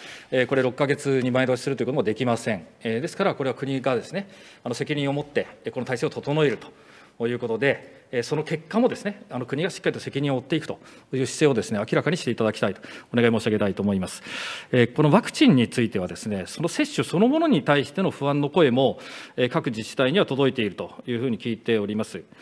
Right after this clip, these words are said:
えー、まあ、厚生労働省、十二月三日にですね、えー、このモデルナ社、あ、ファイザー社、あの、ワクチン接種後、お、若い男性で、えー、通常より高い頻度で報告されている心筋炎や心膜炎について、まあ、重大な副反応、お、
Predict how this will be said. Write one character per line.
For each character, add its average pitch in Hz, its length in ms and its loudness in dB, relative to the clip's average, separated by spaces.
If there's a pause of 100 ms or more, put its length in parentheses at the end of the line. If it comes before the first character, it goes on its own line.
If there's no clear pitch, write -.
(560)
え 117 300 2
ー、 - 60 -8
ま 151 100 -2
あ、 - 0 -
厚 202 140 2
生 220 60 4
労 220 80 6
働 226 120 4
省、 127 200 4
十 117 180 -2
二 185 80 2
月 180 220 0
三 160 120 0
日 - 320 0
に 165 120 2
で 98 80 -2
す - 100 -12
ね、 90 380 -6
え 117 120 -6
ー、 - 20 -2
こ - 100 -6
の 120 80 2
モ 131 120 2
デ 190 140 10
ル 180 80 8
ナ 175 160 6
社、 120 260 -2 (220)
あ、 110 180 0
フ - 80 -10
ァ 156 120 6
イ 151 40 0
ザ 165 100 4
ー - 20 6
社、 101 280 -2 (140)
あ 113 140 0
の、 135 120 2
ワ 165 80 4
ク - 120 -12
チ 127 100 0
ン 107 60 2
接 - 280 -6
種 123 80 -4
後、 113 420 2
お、 101 220 -2
若 135 280 0
い 202 60 2
男 113 140 2
性 113 120 -2
で、 101 140 -4 (440)
え 135 120 2
ー、 131 40 -2
通 180 160 2
常 208 120 6
よ 220 60 8
り 143 120 6
高 165 260 2
い 151 80 4
頻 143 160 0
度 120 80 0
で 131 80 4
報 120 200 -2
告 123 200 -6
さ 123 140 0
れ 120 80 2
て 143 160 0
い 135 80 2
る 95 100 0
心 185 240 0
筋 196 140 0
炎 120 140 4
や 120 180 0
心 143 240 -4
膜 143 220 0
炎 143 120 2
に 135 80 -2
つ 135 140 -4
い 113 80 0
て、 107 220 0
ま 98 80 -6
あ、 - 40 -6
重 170 220 2
大 226 120 6
な 214 60 2
副 - 200 0
反 269 180 4
応、 107 200 0 (520)
お、 104 360 -2